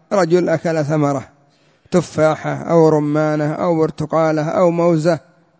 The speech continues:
أو نحو ذلك، ولا كثر. الكثر هذا كثير من الناس ربما لا يأكله، وطعمه لا بأس به،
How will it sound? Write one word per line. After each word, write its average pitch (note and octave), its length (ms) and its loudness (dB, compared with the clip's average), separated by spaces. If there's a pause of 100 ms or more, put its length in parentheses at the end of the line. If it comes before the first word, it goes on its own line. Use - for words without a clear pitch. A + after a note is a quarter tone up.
(440)
أو F#3 160 8
نحو D#3+ 200 2
ذلك، D3+ 360 0
ولا F3+ 280 2
كثر. D3 460 -4 (1160)
الكثر F#3+ 640 2
هذا F3 280 -2
كثير F#3+ 320 0
من E3+ 140 2
الناس F3 280 -2
ربما E3+ 360 0
لا F3+ 200 0
يأكله، E3 400 0 (760)
وطعمه G3 580 0
لا F3+ 160 0
بأس E3 300 -2
به، D3+ 220 0